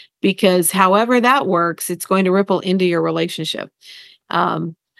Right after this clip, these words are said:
and I know for me, one of the things I was very honest with anybody I ever dated, I was upfront and said, "Hey, I've got a daughter and her dad is very active in, in her life.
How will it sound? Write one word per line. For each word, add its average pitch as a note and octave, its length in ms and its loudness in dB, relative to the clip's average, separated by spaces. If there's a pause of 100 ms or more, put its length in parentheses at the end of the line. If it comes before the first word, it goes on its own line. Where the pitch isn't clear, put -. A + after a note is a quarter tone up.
(120)
and A3 480 2 (2000)
I G3+ 160 4
know A3 180 4
for F#3+ 200 -4
me, F#3 480 -2 (100)
one G3+ 360 -2
of G3 60 0
the G3 100 -4
things F#3+ 280 -4
I F3+ 160 0
was F3 180 -4
very F#3 200 -2
honest F#3 340 -2
with E3+ 140 -8
anybody G3 420 2
I F3+ 60 0
ever F3+ 180 -4
dated, F3+ 420 -4 (320)
I - 80 -6
was E3+ 140 -2
upfront G#3 380 0
and G3+ 120 -4
said, F3+ 260 0
"Hey, F#3 280 -2
I've G3 400 0 (500)
got E3+ 140 0
a G#3+ 60 0
daughter G#3+ 460 0 (460)
and F3+ 140 -8
her F3+ 120 -4
dad F#3 280 0
is F#3 120 -2
very F3+ 280 -2
active G3+ 320 -4
in, G#3+ 320 -4
in G#3 140 0
her B3 180 -4
life. G#3+ 340 -2